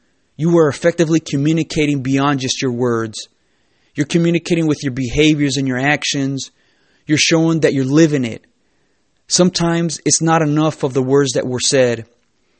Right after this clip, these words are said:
If you want others to produce great results,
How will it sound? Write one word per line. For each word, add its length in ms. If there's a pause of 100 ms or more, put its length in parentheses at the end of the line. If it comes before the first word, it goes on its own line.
(360)
If 160
you 100
want 280
others 240
to 120
produce 360
great 220
results, 600